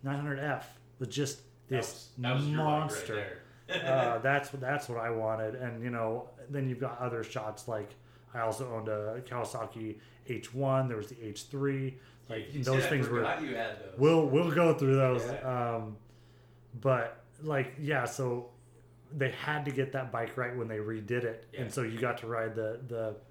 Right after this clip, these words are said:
Speaker 2: Yeah.
Speaker 1: the new version of those bikes. And the, that eleven hundred was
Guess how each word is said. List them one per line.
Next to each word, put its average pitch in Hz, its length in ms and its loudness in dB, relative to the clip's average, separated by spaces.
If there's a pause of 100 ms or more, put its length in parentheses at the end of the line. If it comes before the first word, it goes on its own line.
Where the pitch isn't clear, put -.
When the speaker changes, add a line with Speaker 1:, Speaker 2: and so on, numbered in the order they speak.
(140)
Speaker 2:
Yeah. 90 100 -12 (220)
Speaker 1:
the 131 120 -2
new 127 260 2
version 123 420 0
of 107 140 -4
those 107 220 -2
bikes. 113 400 -4
And 104 100 -10
the, - 20 -12 (1000)
that 107 80 -6
eleven 107 300 -2
hundred 104 240 -10
was 87 180 -16